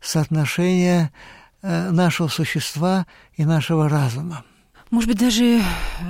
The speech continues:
Speaker 2: конечно, да, существа и разума, но я, э, знаю несколько примеров, как испортилось вот это ощущение доверия, вот эта на-, тонкая настройка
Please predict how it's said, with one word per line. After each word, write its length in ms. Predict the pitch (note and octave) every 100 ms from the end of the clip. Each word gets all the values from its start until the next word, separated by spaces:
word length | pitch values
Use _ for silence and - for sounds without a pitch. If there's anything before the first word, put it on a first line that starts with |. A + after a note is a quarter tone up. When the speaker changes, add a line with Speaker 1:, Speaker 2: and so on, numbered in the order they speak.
| F#3+ F3+ -
Speaker 2:
конечно, 420 | G#3 C4+ C4 G#3+
да, 140 | A3
существа 460 | G3+ - - - G#3+
и 40 |
разума, 380 | B3 C4+ F#3+ F3+
но 400 | F#3 G#3+ G#3 F#3+ E3 E3
я, 540 | - F3+ A3 A3+ F#3+ C3+
э, 360 | - - - - - - - - - -
знаю 240 | G3 A3+
несколько 420 | A#3+ B3+ - F3
примеров, 600 | E3+ G3 A3+ C#4 F3 - - - - - -
как 300 | G3+ - - -
испортилось 760 | A2+ - A3+ - E3 D3+ -
вот 200 | E3+ -
это 200 | F3 -
ощущение 760 | - F3 - - - G#3 E3+ D#3
доверия, 560 | D3+ F#3+ C#4 B3+ E3+
вот 160 | E3 -
эта 160 | G#3 G3
на-, 240 | D#3 F#3+
тонкая 380 | - B3+ A3+ G3+
настройка 720 | G#3+ - - G#3+ D#3+ D3+ A#2